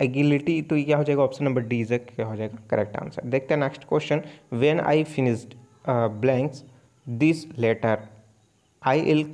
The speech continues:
come and help you।" तो इसके लिए राइट आंसर क्या हो जाएगा? इसके लिए दोस्तों राइट आंसर जो हो जाएगा वो हो जाएगा राइटिंग,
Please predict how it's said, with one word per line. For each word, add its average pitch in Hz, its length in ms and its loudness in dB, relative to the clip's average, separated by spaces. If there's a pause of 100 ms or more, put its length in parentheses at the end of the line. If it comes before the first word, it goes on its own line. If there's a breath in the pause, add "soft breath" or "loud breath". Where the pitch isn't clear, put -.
come 131 140 0 (320)
and 127 180 0 (220)
help 117 220 -4
you।" 107 120 -2 (320 loud breath)
तो 135 60 -2
इसके - 200 -2
लिए 143 120 4
राइट 110 380 0
आंसर 131 260 -2
क्या 151 160 0
हो 151 60 0
जाएगा? 127 340 2 (220 loud breath)
इसके 117 260 -4
लिए 143 100 4
दोस्तों 147 340 0
राइट 113 240 2
आंसर 120 260 0
जो 135 120 2
हो 131 120 2
जाएगा 120 280 4
वो 120 180 0
हो 120 120 4
जाएगा 113 340 2
राइटिंग, 107 580 0